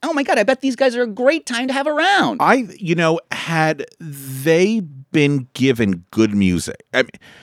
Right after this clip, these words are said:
Speaker 2: I think that was the thing, which is like, "Hey guys, you play songwriters. You're not, you are not
Speaker 1: Yeah.
Speaker 2: songwriters." And I think had they been like, "Okay, well, we'll stick to the professionals," they probably could have had a longer run on the T V series and had parlayed themselves into larger careers.
Speaker 1: But here's the thing, though. If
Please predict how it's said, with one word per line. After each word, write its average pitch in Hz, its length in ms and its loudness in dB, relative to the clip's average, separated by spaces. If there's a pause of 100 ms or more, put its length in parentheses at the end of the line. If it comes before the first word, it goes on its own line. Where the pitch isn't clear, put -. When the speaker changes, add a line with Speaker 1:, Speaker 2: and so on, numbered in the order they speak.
(100)
Speaker 2:
I 156 40 -6
think 214 200 2
that 127 120 4
was 110 120 2
the 95 60 -6
thing, 98 120 2
which 95 140 0
is 101 80 -2
like, 104 200 0
"Hey 117 120 0
guys, 80 260 -2
you 107 120 -4
play 113 280 0
songwriters. 69 800 -4
You're 95 240 -4
not, 98 280 -2
you 104 160 -6
are 95 140 0
not 87 380 -2
Speaker 1:
Yeah. 92 240 0
Speaker 2:
songwriters." 62 520 -12 (720)
And 117 100 2
I 120 140 4
think - 500 -4 (100)
had 139 380 -2
they 131 140 4
been 107 180 0
like, 90 260 -2
"Okay, 98 300 0
well, 90 160 2
we'll 87 100 0
stick - 300 -4
to 107 80 -4
the 90 100 0
professionals," 85 720 -4 (320)
they 139 80 0
probably 269 360 0
could 143 120 -2
have 104 100 0
had 98 120 -2
a 92 40 0
longer 90 360 0
run 85 200 -2
on 73 100 -6
the 71 60 -8
T 87 220 -6
V 76 180 -6
series 50 720 -10 (260)
and 117 140 2
had 110 140 0
parlayed 117 420 0
themselves 95 380 0
into 95 180 -2
larger 85 340 0
careers. 87 520 -4
Speaker 1:
But 214 100 2
here's 196 200 0
the 147 100 -8
thing, 175 320 -4
though. 101 260 -4
If 156 140 -2